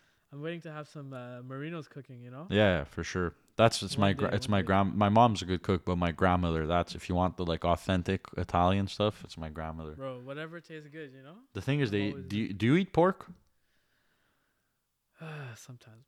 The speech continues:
Speaker 1: man.
Speaker 2: Okay, you're not
Speaker 1: <laughs>
Speaker 2: supposed to though, right?
Speaker 1: Nah.
Speaker 2: Okay.
Speaker 1: <laughs>
Speaker 2: But, uh, m-, they make, my grandmother makes a lot of pork. They're really big on pork. Um,
Speaker 1: Yeah.
Speaker 2: but
Speaker 1: Like what?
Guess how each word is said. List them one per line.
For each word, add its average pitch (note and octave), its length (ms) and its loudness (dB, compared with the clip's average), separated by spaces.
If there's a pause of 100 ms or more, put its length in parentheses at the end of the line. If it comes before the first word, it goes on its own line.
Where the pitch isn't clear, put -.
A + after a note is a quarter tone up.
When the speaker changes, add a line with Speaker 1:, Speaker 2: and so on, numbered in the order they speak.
Speaker 1:
man. A2 420 -6
Speaker 2:
Okay, G2 160 4
you're F2 100 6
not G2 160 6
Speaker 1:
<laughs> F2 40 -2
Speaker 2:
supposed G#2 300 6
to F2 80 0
though, D#2 140 0
right? E2+ 240 0 (840)
Speaker 1:
Nah. C3 320 -10 (480)
Speaker 2:
Okay. D3 640 0
Speaker 1:
<laughs> F3+ 60 -12 (540)
Speaker 2:
But, G#2+ 460 2 (220)
uh, F#2+ 520 0
m-, F#2+ 260 -8
they G2+ 120 -2
make, G#2+ 240 0
my F#2+ 140 4
grandmother F#2+ 340 6
makes E2 220 0
a D#2+ 40 0
lot D#2 160 4
of - 120 -8
pork. E2 320 -2 (140)
They're F#2 140 4
really F#2 200 6
big E2+ 180 2
on D2+ 140 0
pork. E2 340 -2 (220)
Um, D#2 520 0
Speaker 1:
Yeah. C3 200 -6 (340)
Speaker 2:
but F#2 300 2
Speaker 1:
Like - 40 -14
what? C3 240 -10